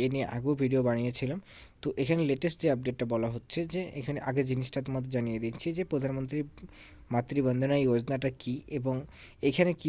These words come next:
বলা হয়েছে। এখানে দেখো, যদি প্রেগনেন্ট কোনো সেন্টারে প্রেগনেন্ট ওমেন থাকেন, তো সেক্ষেত্রে যে বাচ্চা হবে প্রথম সন্তান হলে পরে, তো অঙ্গনওয়াড়ি কর্মীরা যদি সেই নামটা এই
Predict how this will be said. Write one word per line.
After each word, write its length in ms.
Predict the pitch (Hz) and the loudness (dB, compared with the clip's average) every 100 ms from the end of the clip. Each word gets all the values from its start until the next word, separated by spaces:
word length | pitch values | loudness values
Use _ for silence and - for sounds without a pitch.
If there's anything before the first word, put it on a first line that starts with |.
| 143 | 4
বলা 160 | 131 123 | 6 6
হয়েছে। 200 | 123 - 156 | 4 0 -2
এখানে 180 | 175 185 139 | 0 0 0
দেখো, 180 | 120 123 127 | -2 -6 -4
যদি 140 | 139 151 | -4 -2
প্রেগনেন্ট 360 | - 135 143 151 - | 0 0 0 -2 -4
কোনো 120 | 143 - | -4 -2
সেন্টারে 380 | 123 123 131 139 135 | -2 0 0 -2 -2
প্রেগনেন্ট 360 | 123 120 127 131 - | -4 -2 -2 -4 -6
ওমেন 200 | 135 151 143 | -6 -4 -4
থাকেন, 240 | 123 117 131 | -6 -6 -8
তো 60 | 135 139 | -6 -6
সেক্ষেত্রে 400 | 131 139 131 147 139 | -4 -6 -2 0 0
যে 80 | 135 127 | 2 2
বাচ্চা 280 | 113 - 131 127 | 0 -2 -2 -2
হবে 180 | 113 139 - - - | -2 -6 -8 -16 -6
প্রথম 240 | 165 165 165 - | -4 -2 -2 -2
সন্তান 260 | 127 127 123 | -4 -2 -2
হলে 140 | 117 113 | -2 -4
পরে, 160 | 120 165 - - - - - - | -2 -2 -4 -12 -18 -20 -20 0
তো 60 | 117 | 2
অঙ্গনওয়াড়ি 340 | 117 131 139 139 | 4 2 2 4
কর্মীরা 300 | 127 127 131 131 | 4 4 2 2
যদি 160 | 135 165 - | 2 0 0
সেই 140 | 135 131 123 | 2 2 2
নামটা 340 | 117 127 131 151 - - - - | 0 0 0 -2 -4 -12 -16 2
এই 80 | 135 | 4